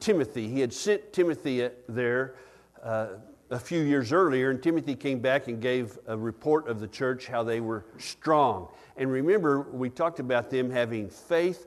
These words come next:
hope, and love. This was a great church. And then word got back to Paul a little while later that the church still had some questions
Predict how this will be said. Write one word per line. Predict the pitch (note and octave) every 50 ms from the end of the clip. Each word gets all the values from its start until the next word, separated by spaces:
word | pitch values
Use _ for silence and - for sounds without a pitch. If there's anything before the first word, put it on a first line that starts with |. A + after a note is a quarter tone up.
| - -
hope, | - - - D3 C3+ C#3 C#3+ - - -
and | B2 A#2+ A2+ A2 A2+ A2+
love. | A2+ A2 G2+ F2+ D#2+ D2 - - - - - _ _ _ _ _ - _ _ -
This | A2+ A2+ - -
was | A#2 G#2 G2+
a | A2
great | F#2+ F#2 F#2+ A2+ B2+ C#3+ D3+ D#3 D#3 - -
church. | - - D3 C3+ A2+ G2 F#2 - - - - - - -
And | B2+ B2 A#2 A#2 A#2 A2+ G#2+ - - - - - - _
then | B2 A#2 F#3+ F#3+ A3+ A#3 A#3+ A3+ G#3+ F#3 E3 - - - -
word | C#3 B2 C3+ D3+ D#3 D#3+ D#3 C#3 B2
got | C3 C#3 C3 C3 - B2
back | B2+ B2 B2 B2 -
to | C3
Paul | A#2 - - A#2+ A#2 A2+ A2+ A2+ A2+ A#2 A#2+ - - - - - - _ _ _ _ _ _ _ _
a | C3
little | C3+ D3 D#3 C#3 C3
while | B2+ B2 A#2+ A#2 A#2 B2
later | C#3 E3 F#3+ F3+ C3 C#3 C#3+ C#3+
that | B2+ C3+ B2+ B2+ B2+ - - - - _ _ _ -
the | C3+ C#3
church | - - - F#3+ F#3 F3+ - - -
still | - - F#3+ G3 F#3
had | F3 E3+ E3 -
some | - D3 C3+
questions | C3 - - - G3 F#3 F#3+ - - F#3+ F3+ E3+ C#3